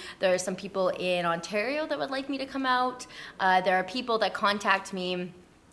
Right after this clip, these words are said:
in the States that would like me to, to come, um, down there or to do a presentation and stuff. So it's selective because I don't,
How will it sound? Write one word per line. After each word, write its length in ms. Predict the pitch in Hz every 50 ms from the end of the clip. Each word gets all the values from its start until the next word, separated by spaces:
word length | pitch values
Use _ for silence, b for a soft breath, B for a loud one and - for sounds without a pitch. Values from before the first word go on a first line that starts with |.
| - - -
in 140 | 208 190 180
the 80 | 180
States 420 | 175 - - 208 214 262 269 - -
that 120 | - 247
would 100 | 240 247
like 380 | 226 240 233 226 226 226 - - b b b b b b
me 240 | - 220 214 214 214
to, 760 | 202 208 - - 220 202 202 202 196 196 190 190 190 185 185 185 - - - - - -
to 120 | - -
come, 240 | - - 208 202 196
um, 140 | 190 190 196
down 280 | 190 190 180 190 196
there 320 | 185 185 190 190 185 190 190
or 160 | 190 185 180
to 140 | 180 - -
do 140 | 190 190 190
a 40 |
presentation 560 | 180 185 190 175 185 190 175 185 175 170 175 190
and 80 | 190 185
stuff. 200 | 196 202 202 -
So 280 | - - 254 247 247 247 B B B B B
it's 180 | - 247 - -
selective 520 | - - 277 277 294 330 339 311 247 220
because 240 | 214 214 220 202 202
I 40 | 196
don't, 300 | 196 226 233 233 214